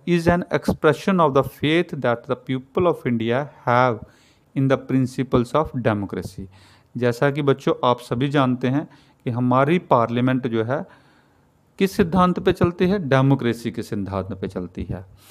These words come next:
तो जो पार्लियामेंट है, in our system has immense power। तो इस, इसके साथ ही पार्लियामेंट के पास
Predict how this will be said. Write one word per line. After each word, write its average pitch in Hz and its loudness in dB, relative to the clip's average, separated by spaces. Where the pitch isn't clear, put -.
तो 143 -2
जो 147 2
पार्लियामेंट 160 2
है, 208 0
in 156 0
our 165 4
system 165 0
has 135 0
immense 147 0
power। 87 -4
तो 123 -2
इस, 113 -6
इसके 135 -2
साथ 120 2
ही 160 -2
पार्लियामेंट 156 4
के 160 0
पास 135 0